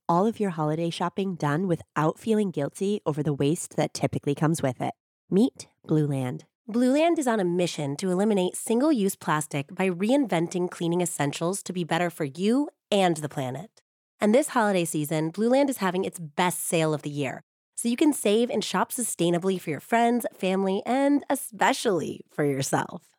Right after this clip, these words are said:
Speaker 1: The idea is simple. Grab one of the beautiful Forever bottles, fill it with warm water, drop it in the tablet, and get cleaning. Refills start at two twenty-five,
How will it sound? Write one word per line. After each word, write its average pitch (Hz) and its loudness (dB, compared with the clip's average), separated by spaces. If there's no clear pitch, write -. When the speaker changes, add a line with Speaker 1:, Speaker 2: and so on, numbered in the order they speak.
Speaker 1:
The 160 0
idea 165 0
is 185 0
simple. 131 -6
Grab 175 2
one 220 0
of 233 -4
the 202 -2
beautiful 214 -2
Forever 180 0
bottles, 131 -6
fill 135 -2
it - 0
with 175 -2
warm 214 2
water, 135 0
drop - 0
it - -4
in 214 0
the 233 4
tablet, 135 -2
and 135 -4
get 127 -4
cleaning. 123 -6
Refills 233 2
start 190 2
at 165 -2
two - -4
twenty-five, 151 -2